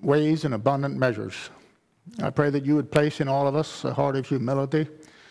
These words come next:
and a desire and anticipation of what you can bring into our lives if we're willing to, um, allow you to take charge or to cover our sin. Forgive us for the times where we try to cover our sin,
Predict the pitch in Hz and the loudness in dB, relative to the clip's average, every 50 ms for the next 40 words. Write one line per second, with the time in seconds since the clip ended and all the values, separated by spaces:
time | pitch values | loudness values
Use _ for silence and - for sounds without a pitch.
0 | - - - - - _ _ - 101 117 120 117 113 123 117 123 131 131 135 143 | -20 -20 -20 -20 -20 _ _ -2 0 0 2 2 2 0 2 4 4 4 4 2
1 | 151 156 147 127 117 117 - - 160 - - - - 160 156 156 - - 175 156 | 2 0 0 -2 -2 -4 0 -2 -2 -2 -2 2 2 2 2 2 0 -2 -2 -2
2 | 117 107 - - - - - 151 139 123 120 139 139 135 - 143 123 110 113 139 | -2 -2 -4 -6 -12 -8 -2 -2 -2 0 0 -2 -2 2 2 0 0 2 0 0
3 | 135 135 139 135 127 - 135 127 123 120 120 120 123 123 127 120 113 117 104 - | 0 0 -2 -2 0 0 0 0 2 2 2 2 2 2 0 -2 -4 -6 -4 -2
4 | 135 131 117 117 120 120 120 120 117 113 - - 120 104 107 107 104 - - - | -2 0 0 0 0 0 0 0 -2 -4 0 0 2 2 2 0 -2 -4 -10 -18
5 | - - - - - - - _ _ _ _ - - 113 113 110 104 104 107 117 | -20 -20 -20 -20 -20 -20 -20 _ _ _ _ -6 -4 -2 -2 -2 -2 -4 -4 -6
6 | 123 - 135 131 135 135 147 156 147 135 143 147 147 143 139 143 - 131 123 113 | -4 0 2 4 4 4 4 4 2 2 2 2 2 2 0 -2 -2 -2 0 0
7 | 113 110 104 104 104 - _ _ - - 143 139 131 - - - - 156 135 123 | -2 -4 -6 -8 -10 -14 _ _ 0 0 0 0 0 -6 -8 -4 0 0 0 0
8 | 113 110 107 - - - 110 101 104 104 - 127 117 - - 151 113 117 110 104 | 0 -4 -6 -8 -6 -4 -2 -2 -2 0 -2 -2 -2 0 0 0 0 0 -4 -6
9 | 104 95 - - - 120 123 113 110 107 110 113 104 - - - - 139 107 98 | -6 -8 -8 -8 -4 -2 0 0 0 -2 -4 -4 -6 -10 -6 -2 0 0 0 -2
10 | 95 135 - - _ _ _ _ - - - _ _ _ - 139 120 139 160 165 | -6 -10 -12 -18 _ _ _ _ -20 -20 -20 _ _ _ 2 2 4 4 4 4
11 | 151 - - - 143 131 131 - - 156 143 135 135 143 139 123 135 135 120 120 | 2 0 0 -2 -2 -2 -2 0 0 0 2 2 0 -2 -2 -2 0 0 2 2
12 | 120 120 120 - - 131 127 147 170 160 135 117 107 95 - - - - 135 117 | 2 0 0 -2 -4 0 2 4 4 4 2 0 -4 -8 -12 -8 -2 -2 -2 0
13 | 110 107 104 104 98 - - - - 135 113 107 104 92 - - - 139 - 104 | 0 -2 -2 -4 -6 -12 -6 0 2 2 2 2 -2 -4 -4 0 0 0 0 0
14 | 101 95 101 110 107 - - 139 117 107 98 92 | -2 0 0 0 -2 -2 -2 -2 -2 -2 -4 -6